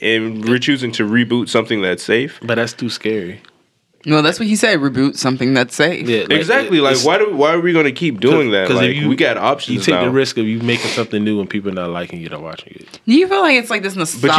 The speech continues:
Speaker 3: nostalgia kinda situation though?
Speaker 1: Yeah, they're
Speaker 3: Like,
Speaker 1: trying to
Speaker 3: everyone wants
Speaker 1: play
Speaker 3: to be
Speaker 1: into our
Speaker 3: nostalgic.
Speaker 1: nostalgia.
Speaker 3: It's like a lot of fan service. Like, did I
Speaker 1: Exactly.
Speaker 3: need three reboots of nine oh two one oh? No.
Speaker 1: No.
Speaker 3: Did I need a Raven's House?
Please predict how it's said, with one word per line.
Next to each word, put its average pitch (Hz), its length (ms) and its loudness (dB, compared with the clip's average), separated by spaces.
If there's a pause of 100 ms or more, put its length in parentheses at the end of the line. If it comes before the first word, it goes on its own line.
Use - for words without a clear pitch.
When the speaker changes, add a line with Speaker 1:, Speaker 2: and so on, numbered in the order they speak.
(160)
Speaker 3:
nostalgia 214 240 -2
kinda 220 300 0
situation 226 640 -4
though? 226 240 0
Speaker 1:
Yeah, 196 240 2
they're 185 100 -2
Speaker 3:
Like, 202 80 -2
Speaker 1:
trying 208 140 4
to 175 60 2
Speaker 3:
everyone - 80 0
wants 170 40 2
Speaker 1:
play 185 140 4
Speaker 3:
to 180 40 4
be - 80 2
Speaker 1:
into 180 260 0
our 131 80 2 (120)
Speaker 3:
nostalgic. 123 120 -2
Speaker 1:
nostalgia. 120 680 0 (640)
Speaker 3:
It's 202 100 -2
like 254 120 2
a 214 40 2
lot 190 140 4
of 170 100 -6
fan 160 260 2
service. 123 600 -2 (260)
Like, 151 160 2
did 160 180 2
I 165 100 0
Speaker 1:
Exactly. 160 100 -4
Speaker 3:
need 156 380 -2 (140)
three 143 400 0
reboots 151 520 2
of 135 100 0
nine 139 240 2
oh 143 60 -2
two 165 160 -2
one 147 160 2
oh? 151 200 0 (160)
No. 110 460 0 (180)
Speaker 1:
No. 175 380 -8
Speaker 3:
Did 143 200 -2
I 165 100 4
need 175 120 0
a 147 80 2
Raven's 147 460 0
House? 202 380 0